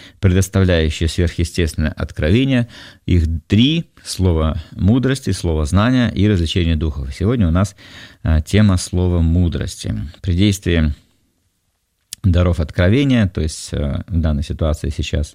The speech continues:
слово «мудрости». Мы понимаем, что приходит сверхъестественное знание определенных событий или фактов, которые человек не может узнать естественным образом,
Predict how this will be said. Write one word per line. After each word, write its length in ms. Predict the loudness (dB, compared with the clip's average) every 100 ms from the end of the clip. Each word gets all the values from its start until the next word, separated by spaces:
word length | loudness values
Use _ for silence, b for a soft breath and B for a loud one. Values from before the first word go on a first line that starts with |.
| -12
слово 260 | -4 0
«мудрости». 520 | 2 2 0 -2 -4 B B B B B
Мы 180 | 2 2
понимаем, 520 | 4 2 4 2 0
что 180 | -2 -4
приходит 400 | -2 0 0 0
сверхъестественное 880 | 0 0 0 -4 -2 -4 -2 -4 -4
знание 580 | -4 -2 0 0 -2 -4 B B B B
определенных 600 | -10 -2 2 2 2 0 -2
событий 640 | -6 -4 0 0 2 0
или 140 | 0
фактов, 640 | -2 -2 -2 -2 -4 -6 -6
которые 260 | -4 -2 -2
человек 320 | -2 -4 2
не 160 | 4
может 340 | 4 2 0 -2
узнать 340 | -2 -2 -2
естественным 580 | -4 -4 -4 -4 -6 -4
образом, 460 | -2 -2 0 0